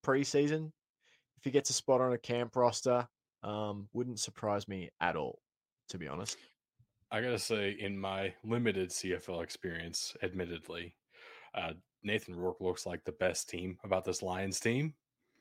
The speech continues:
Speaker 2: And I would say Winnipeg's
Speaker 1: Yeah.
Speaker 2: probably the better team overall, which makes me wanna take them in
Speaker 1: Yeah.
Speaker 2: this matchup, even though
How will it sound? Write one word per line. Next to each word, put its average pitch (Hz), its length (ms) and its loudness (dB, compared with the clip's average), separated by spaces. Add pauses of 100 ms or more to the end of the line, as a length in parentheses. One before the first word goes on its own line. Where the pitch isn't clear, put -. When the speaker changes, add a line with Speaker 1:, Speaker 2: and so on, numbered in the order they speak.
(480)
Speaker 2:
And 87 100 -4
I 87 80 -4
would 90 100 -2
say 95 160 2
Winnipeg's 92 560 2
Speaker 1:
Yeah. - 40 -18
Speaker 2:
probably 95 260 0
the 90 80 0 (100)
better 90 220 2
team 95 340 -2
overall, 92 720 2 (160)
which 110 240 -4
makes 101 260 -2
me 104 80 0
wanna 101 240 2
take 101 260 -4
them 104 160 -2
in 104 60 2
Speaker 1:
Yeah. 101 60 2
Speaker 2:
this 98 140 -2
matchup, 107 420 4 (500)
even 104 240 4
though 98 340 6